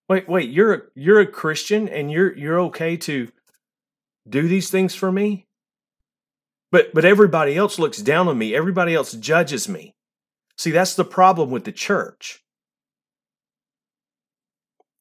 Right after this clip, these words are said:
That's the problem with a lot of people in the church. They spend more time looking down their nose at people rather than getting down and washing the feet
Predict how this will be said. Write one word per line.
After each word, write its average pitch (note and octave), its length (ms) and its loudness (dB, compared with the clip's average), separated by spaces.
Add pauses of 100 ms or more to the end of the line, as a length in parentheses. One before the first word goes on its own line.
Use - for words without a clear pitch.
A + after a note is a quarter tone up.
(120)
That's E3+ 200 2
the F3 80 -2
problem F#3 380 4
with D3 120 -4
a C#3 60 -2
lot D#3+ 200 -2
of D#3 100 -6
people - 340 -10
in G#3 200 2
the F#3 60 0
church. G#2+ 340 -2
They F#3 120 0
spend F3+ 380 -2
more E3 200 -2
time E3 400 -4 (240)
looking F#3+ 380 0
down E3+ 260 0
their D3+ 160 0
nose D3+ 300 -12 (100)
at D#3+ 240 -4
people F#2+ 480 -12 (800)
rather D#3 260 6
than D3+ 220 2
getting E3 280 -2
down D3 220 -2
and B2+ 160 -4
washing C#3+ 380 -2
the B2 80 -4
feet B2 300 -8